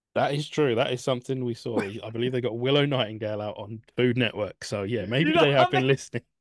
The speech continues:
Speaker 2: They, like, is that coincidence or what, bro? Like, it's, I mean, it was a bit of a wild out there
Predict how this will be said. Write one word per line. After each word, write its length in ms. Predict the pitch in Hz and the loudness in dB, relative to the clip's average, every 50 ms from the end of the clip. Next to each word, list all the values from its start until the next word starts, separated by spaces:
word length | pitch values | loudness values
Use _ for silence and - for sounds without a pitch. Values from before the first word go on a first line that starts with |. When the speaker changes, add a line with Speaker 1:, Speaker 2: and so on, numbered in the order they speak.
| _ _ _ _ _ | _ _ _ _ _
Speaker 2:
They, 180 | 170 185 214 - - 381 392 392 _ _ _ _ _ _ - - | -8 -6 -6 -4 -4 -6 -6 -6 _ _ _ _ _ _ -20 -14
like, 300 | - 285 311 311 294 - | -2 0 0 0 0 -2
is 140 | 269 330 320 | -4 -4 -2
that 180 | 330 302 285 - | -2 -4 -4 -2
coincidence 720 | 240 277 311 320 320 311 190 196 254 233 220 214 170 214 | -2 -2 -2 -2 -6 -8 -10 -14 -10 -10 -10 -10 -6 -6
or 100 | 226 240 | -4 -2
what, 240 | 247 240 226 - - | 0 -2 -2 -2 -4
bro? 220 | 185 170 160 160 | -6 -6 -6 -2
Like, 340 | 208 254 254 254 240 220 _ _ _ _ _ _ _ _ | 0 0 0 0 -2 -8 _ _ _ _ _ _ _ _
it's, 360 | - 262 277 269 214 - - _ _ _ _ _ _ - | -8 -8 -8 -8 -10 -18 -20 _ _ _ _ _ _ -2
I 140 | 240 254 | -2 0
mean, 320 | 262 262 269 269 254 254 - _ _ _ | 0 0 -2 -2 -6 -10 -16 _ _ _
it 160 | - 240 277 269 | -6 -6 -6 -6
was 140 | 269 247 | -6 -4
a 80 | 277 277 | -6 -4
bit 180 | - 311 302 269 | -2 0 -2 0
of 80 | 262 | 0
a 60 | 262 | -2
wild 400 | 254 240 262 262 247 240 240 240 | -4 0 0 2 2 2 0 0
out 200 | 240 240 240 233 | -2 -2 -2 -2
there 280 | 226 226 233 233 226 | -4 -4 -4 -4 -4